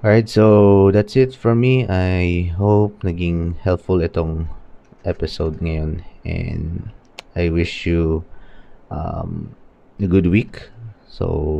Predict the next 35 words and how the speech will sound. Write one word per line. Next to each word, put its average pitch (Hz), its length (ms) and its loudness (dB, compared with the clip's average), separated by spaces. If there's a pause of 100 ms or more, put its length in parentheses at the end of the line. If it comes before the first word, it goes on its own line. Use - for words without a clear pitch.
sa - 80 -12
mga 80 280 -6
nagtatrabaho, 82 880 -4
just 90 200 -12
be 82 120 -4
careful. 95 520 -2
And 80 340 -6
dun 80 180 -8
sa - 120 -10
mga, 80 400 -8 (720)
uh, 80 360 -2
may 87 160 -6
mga 101 200 -4
challenges 92 800 -4 (160)
today 85 640 0 (800)
or 80 440 -4
this 85 280 -4
week 80 320 -6
or 82 160 -6
last 82 360 -4
week 80 240 -10
or 82 120 -6
last 82 240 -6
month, 85 240 -10 (580)
uh, 82 260 -2
just 85 220 -8
remember 85 540 -2
na 82 240 -8
yung 82 440 -6 (200)
tulong 92 440 2
ni 85 80 0
Heavenly 80 240 -4
Father 80 320 -8
always 85 320 -4
nandyan. 80 520 -10